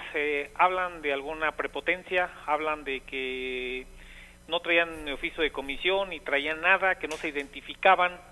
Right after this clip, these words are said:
Entonces, este, cuando yo hablé con estas personas,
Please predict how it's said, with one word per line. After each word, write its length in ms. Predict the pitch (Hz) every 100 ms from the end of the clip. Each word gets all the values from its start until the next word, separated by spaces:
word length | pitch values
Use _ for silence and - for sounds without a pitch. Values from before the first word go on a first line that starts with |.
| - - - - -
Entonces, 480 | - 190 202 196 180 -
este, 880 | 151 - - 156 151 151 147 147 143 -
cuando 320 | - 156 165
yo 140 | 175 233
hablé 180 | 240 233
con 160 | 220
estas 240 | 220 226 -
personas, 560 | 170 151 175 165 156